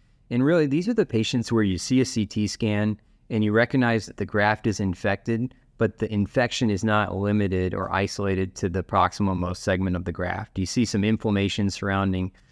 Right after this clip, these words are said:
perhaps the kidney arteries, or you see it surrounding some of the takeoff of the S M A. And you know when you get in there and you attempt to sew your proximal anastomosis to that level, you're gonna be at pretty high risk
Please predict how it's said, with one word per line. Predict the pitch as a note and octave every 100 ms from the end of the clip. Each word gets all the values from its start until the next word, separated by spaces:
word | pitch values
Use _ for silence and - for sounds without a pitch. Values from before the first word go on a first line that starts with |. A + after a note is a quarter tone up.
| _
perhaps | - A2 G2+ -
the | F#2
kidney | - C#3 A#2+ A2+
arteries, | G#2+ G#2 G2+ G#2 G2+ F#2+
or | G2 F#2
you | E2+
see | - G#2+
it | -
surrounding | - G2 G2+ F#2+ F#2 F#2+ _ _ _ _
some | - A2+
of | G#2 F#2
the | F2+ F2+ - -
takeoff | - A2+ A2+ G#2+ G#2
of | G2 F#2
the | G2+
S | F#2+ -
M | G2+
A. | F#2+ G#2+ B2 - _ _ _ _ -
And | A#2+ B2+
you | B2+
know | C3 D3 F#3 C#3
when | A#2+ B2 A#2+ A2+
you |
get | G#2 A#2+
in | B2+ B2
there | G#2
and | G#2 G#2
you |
attempt | F#2+ - G#2+ -
to | F#2
sew | - - G2+ G2 G#2+
your | G#2+ G2
proximal | - G2+ - A2+ G2+
anastomosis | F#2+ F#2+ - G2+ F2 G2 - A#2 - - _ _ _ -
to | G2+
that | F#2+ G#2 -
level, | F#2+ G2 D3+ G3+ _ _
you're | A2
gonna | A2+ A2+
be | G#2+
at | F#2+ -
pretty | G#2 F#2+
high | F#2+
risk | F2+ F2+ F#2 -